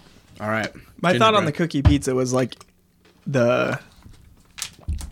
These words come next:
Speaker 2: the pie crust flavor.
Speaker 1: <clears throat> Yeah.
Speaker 2: 'Cause the cookie pizza, <laughs> if I remember it, not that I'm eating these things all the time.
Speaker 1: <laughs> You're like, "The one that I get every Friday."
Speaker 2: <laughs> Every single Friday.
Speaker 1: <laughs>
Speaker 2: Um, right before Taco Bell.
Speaker 1: Yeah.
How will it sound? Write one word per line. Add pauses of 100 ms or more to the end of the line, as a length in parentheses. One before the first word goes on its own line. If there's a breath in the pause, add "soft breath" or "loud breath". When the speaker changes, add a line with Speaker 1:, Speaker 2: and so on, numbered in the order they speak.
(200)
Speaker 2:
the
pie
crust (280)
flavor. (260)
Speaker 1:
<clears throat>
Yeah. (340)
Speaker 2:
'Cause
the
cookie
pizza, (200)
<laughs>
if
I
remember
it, (120)
not
that
I'm
eating
these
things
all
the
time.
Speaker 1:
<laughs>
You're
like,
"The
one
that
I
get
every
Friday." (300 loud breath)
Speaker 2:
<laughs> (220 loud breath)
Every
single
Friday. (140)
Speaker 1:
<laughs>
Speaker 2:
Um, (120)
right
before
Taco
Bell.
Speaker 1:
Yeah.